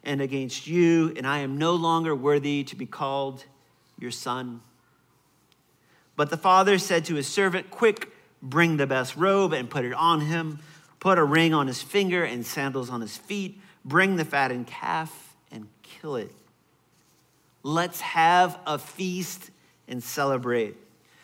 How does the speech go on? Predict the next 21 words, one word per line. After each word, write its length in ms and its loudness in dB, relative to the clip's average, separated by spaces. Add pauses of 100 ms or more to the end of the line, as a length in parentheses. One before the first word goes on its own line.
(180)
For 200 0
this 240 0
son 640 0
of 220 -8
mine 640 0 (100)
was 320 -8
dead 500 -8 (760)
and 180 -8
is 160 -6
alive 800 -2 (100)
again. 540 -14 (960)
He 120 -6
was 280 -2
lost 420 4 (120)
and 160 -8
is 240 -8
found." 580 -14 (1800)
And 240 -6
the 60 -6
text 420 -4
says, 600 -8